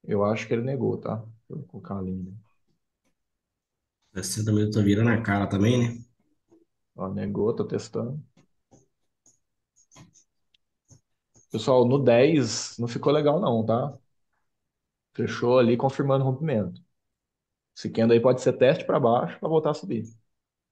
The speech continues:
Speaker 1: Então, é, é as suposições que a gente faz olhando pro gráfico ali de timing um pouco maior, beleza?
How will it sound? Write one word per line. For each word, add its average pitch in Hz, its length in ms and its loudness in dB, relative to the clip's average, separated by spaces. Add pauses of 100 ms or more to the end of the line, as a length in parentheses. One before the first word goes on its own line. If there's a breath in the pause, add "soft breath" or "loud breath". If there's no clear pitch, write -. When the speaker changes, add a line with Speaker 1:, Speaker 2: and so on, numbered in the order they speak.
(1160)
Speaker 1:
Então, 104 180 -4
é, 131 260 2
é 131 40 6
as 139 140 4
suposições 170 920 2
que - 60 -2
a 147 40 0
gente 147 200 -2
faz 127 280 4
olhando 127 240 2
pro 135 100 -6
gráfico 123 420 0
ali 113 140 0
de 113 160 -4
timing 113 280 -2
um 110 60 -2
pouco 113 200 -6
maior, 98 300 0
beleza? 104 300 -8